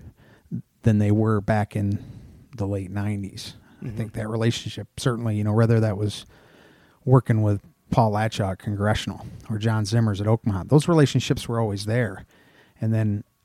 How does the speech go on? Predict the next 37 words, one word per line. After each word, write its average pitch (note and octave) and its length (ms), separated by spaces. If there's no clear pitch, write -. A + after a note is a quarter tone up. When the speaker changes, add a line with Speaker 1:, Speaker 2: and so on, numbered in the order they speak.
Speaker 1:
to A2+ 200
some F3+ 280
degree, C3 320
post - 440
two D3 140
thousand A2 380
and G#2+ 120
four G2+ 240
Shinnecock, - 680
they C3 80
just A#2+ 300
were C3 140
never A#2+ 260
comfortable A2 420
doing A2 400
that F#2+ 300
fully A2+ 420
again. F#2 280
It G2+ 80
doesn't D#3 240
mean F3 120
they D#3+ 80
don't C#3 140
seek - 260
the G#2 100
input, G#2 380
doesn't G#2 200
mean G2+ 80
they G2+ 80
don't G2 120
take - 180
the G2+ 100
advice, F#2+ 440
but, G2+ 200
but G#2 140
it - 100
kinda, G#2 380